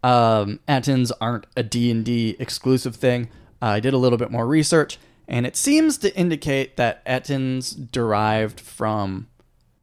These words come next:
Norse mythology. Uh, it's like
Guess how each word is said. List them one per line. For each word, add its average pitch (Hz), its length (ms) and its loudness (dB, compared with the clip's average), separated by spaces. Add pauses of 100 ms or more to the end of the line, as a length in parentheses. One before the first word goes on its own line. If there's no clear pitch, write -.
Norse 117 600 0
mythology. 196 680 2 (380)
Uh, 135 320 6 (560)
it's 151 140 -8
like 165 300 0